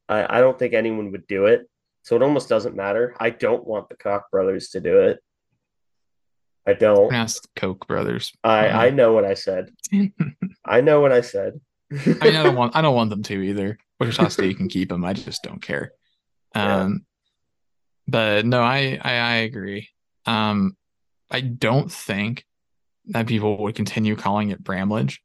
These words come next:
Speaker 2: 'cause even though it sounds very correct to me, I, it's not like, it's not like it's the Hearn. Like,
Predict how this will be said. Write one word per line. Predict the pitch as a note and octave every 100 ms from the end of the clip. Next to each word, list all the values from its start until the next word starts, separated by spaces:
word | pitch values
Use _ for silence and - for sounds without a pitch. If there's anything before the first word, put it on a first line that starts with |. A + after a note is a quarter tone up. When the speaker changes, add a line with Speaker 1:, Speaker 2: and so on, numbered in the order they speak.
| _ _ _ _ _
Speaker 2:
'cause | - C#3+
even | F3+
though | A3+
it | C#3+
sounds | - A2 A2 A#2+ A2 - _ _ -
very | G2+ A2
correct | A2+ G2 F2+ F2+ A#2 - _ _ _ -
to | A#2
me, | A2+ A#2 A#2 _ _ _ _ _ _ -
I, | -
it's | A#2+ C3 D3+
not | C3 C#3
like, | C#3 A#2 G#2 - _ _ _
it's | C3+
not | F3
like | D3+
it's | A2+ -
the | G2+
Hearn. | - F#2 F2+ F#2 _ _ _ _ -
Like, | A2 G2 -